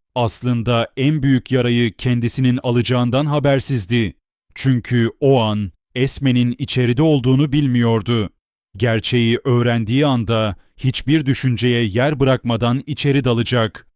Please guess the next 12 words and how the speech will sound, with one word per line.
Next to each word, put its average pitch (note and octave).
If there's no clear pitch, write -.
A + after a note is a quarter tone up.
Esme'yi B2+
kurtaracak A#2
ama A#2+
buna B2+
rağmen G#2+
Esme A#2+
hastaneye B2
kaldırılacak. A#2+
Ve A2+
işte A#2
bu C3+
olay G#2